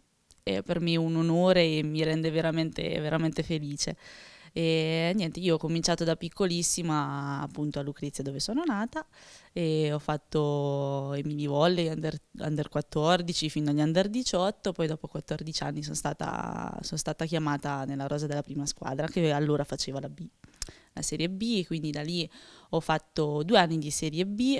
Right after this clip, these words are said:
due D C, perché poi venderono i diritti e poi sono stata chiamata con grande, con grande entusiasmo qua su a fare il secondo in Urbino.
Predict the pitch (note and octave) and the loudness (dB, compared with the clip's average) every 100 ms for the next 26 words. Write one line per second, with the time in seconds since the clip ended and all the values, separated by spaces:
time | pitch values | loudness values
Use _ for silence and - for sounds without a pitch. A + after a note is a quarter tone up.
0 | - E3 D#3 C#3 F3+ - - E3 - C#3+ | -2 -2 -2 -2 -4 0 0 2 0 -2
1 | D#3 - C#3+ C#3 C#3 C#3 C#3 C3+ C#3+ D3 | -4 -4 -4 -4 -4 -2 0 0 0 0
2 | C#3 C#3 C#3 C3 - - - - - - | -2 -2 -2 -2 -6 -8 -12 -12 -12 -14
3 | - D#3+ C3+ C#3+ G3 F3+ - - B3+ A#3+ | -12 -10 -8 -2 0 0 -2 0 2 4
4 | D#3 D3 D#3 - D#3+ - D3+ D3+ D3+ D3 | 4 2 -2 -4 -6 -8 -10 -10 -6 -4
5 | C#3+ - D#3+ - D#3+ D#3 _ _ _ - | -4 -6 -8 -8 -10 -14 _ _ _ -2
6 | D#3 D3+ D3+ D3+ C#3+ C#3 C#3+ D3 D3 D3 | 0 2 4 4 2 0 -2 -2 -2 -2
7 | D#3+ D3+ D3+ D3+ F3 E3 D#3 D3 D3+ D3+ | -2 -2 -4 -4 -4 0 2 2 2 0
8 | D3+ - D3+ - D3 - D3 C#3+ - - | -2 -2 -4 -4 -6 -8 -8 -8 -8 -10
9 | - C#3 C#3+ C#3 C#3+ C#3+ C#3+ C3+ C3+ | -8 -4 -2 -2 0 0 0 0 0